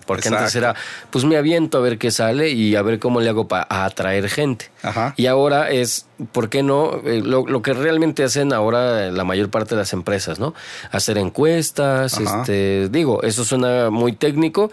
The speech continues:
Speaker 1: pero, pues, ya preguntarle al vecino, Oye, ¿tú, tú tienes perros? Sí.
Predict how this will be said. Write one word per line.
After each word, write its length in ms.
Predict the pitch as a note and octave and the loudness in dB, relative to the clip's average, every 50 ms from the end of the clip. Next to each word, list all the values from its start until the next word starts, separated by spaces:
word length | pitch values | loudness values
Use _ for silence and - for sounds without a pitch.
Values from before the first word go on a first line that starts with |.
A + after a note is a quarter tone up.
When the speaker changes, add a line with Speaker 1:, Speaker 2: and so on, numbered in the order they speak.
| - - - - - - - | -6 -16 -18 -20 -20 -8 -2
Speaker 1:
pero, 420 | - B2+ B2 B2 B2 A#2+ B2 A#2+ A#2 | 0 2 4 4 4 4 2 2 0
pues, 140 | - D#3 F3 | -2 0 0
ya 100 | A3 F3+ | 0 0
preguntarle 520 | A3+ A3 F3 D#3 C3+ A#2 D#3+ D#3 E3 D#3+ | 0 0 2 2 2 2 0 2 2 2
al 100 | D3 C3 | 2 2
vecino, 320 | A#2+ A#2 G#2+ C3 C#3 C#3+ - | 2 0 2 2 2 2 2
Oye, 220 | - F3+ F#3 F3+ | 2 0 0 -2
¿tú, 560 | C3+ F3 F#3+ G3 G3 G3+ G3 G3 G3+ C3 B2 C3+ C#3+ | 0 0 2 2 4 4 2 0 0 -4 -8 -6 -4
tú 100 | - F3+ | -2 -2
tienes 200 | D#3+ G3 G3 F3 | 0 2 0 0
perros? 340 | - - D#3+ D3+ E3+ F3+ C#3 | 2 0 0 0 2 0 0
Sí. 220 | - B2 A2+ G2 | 0 0 0 -2